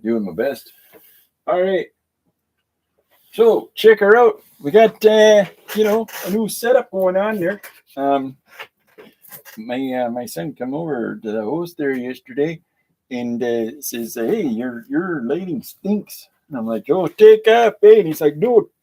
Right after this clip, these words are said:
it does. It's just wretched, eh? So, you know, here we are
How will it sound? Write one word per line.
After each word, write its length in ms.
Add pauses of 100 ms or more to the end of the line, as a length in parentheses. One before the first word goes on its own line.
(600)
it 120
does. 360 (680)
It's 160 (120)
just 300
wretched, 500
eh? 260 (100)
So, 260
you 160
know, 220
here 260
we 140
are 260